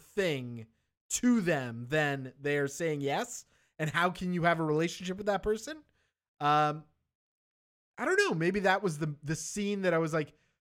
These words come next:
"Oh, this is not Jim Carrey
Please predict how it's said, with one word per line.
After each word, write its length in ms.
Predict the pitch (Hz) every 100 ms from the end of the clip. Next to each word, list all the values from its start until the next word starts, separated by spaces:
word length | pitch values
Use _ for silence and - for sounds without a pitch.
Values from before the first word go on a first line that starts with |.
| _ -
"Oh, 420 | 131 214 151 101 101
this 200 | 151 196
is 200 | 202 139 120
not 440 | 147 160 160 143 _ _ _ _ _ _ _ _ _ _ _ -
Jim 360 | 139 160 151
Carrey 680 | - - 170 165 185 220 214